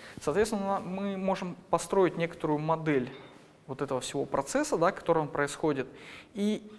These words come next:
из этой модели, каким-то кручу-верчу, обмануть хочу, мы получаем некоторые оценки того, что происходило у пользователя в голове. Понравился ему документ, не понравился. Простой пример, да, близкий к поиску. Окей.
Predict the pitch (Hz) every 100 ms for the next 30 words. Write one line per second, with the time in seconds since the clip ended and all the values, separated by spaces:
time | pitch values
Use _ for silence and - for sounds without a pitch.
0 | - 190 180 175 - 175 170 151 139 165
1 | 208 294 277 - 139 - 165 143 139 -
2 | - - - - - - 151 151 180 151
3 | 147 - 143 - 147 147 - 190 - 294
4 | 277 - - - - 185 165 170 - 196
5 | 165 151 160 - - 147 143 170 151 131
6 | - 143 190 285 294 - - - 196 165
7 | - 135 160 151 135 139 131 127 127 127
8 | 127 131 131 110 - 127 127 165 180 175
9 | - 143 135 131 131 127 127 127 - 139
10 | 123 120 107 - - - - _ _ _
11 | - - - - - 139 - 156 135 127
12 | 113 123 160 131 - - - - - -
13 | - _ _ - - - - - - -
14 | - - 190 151 117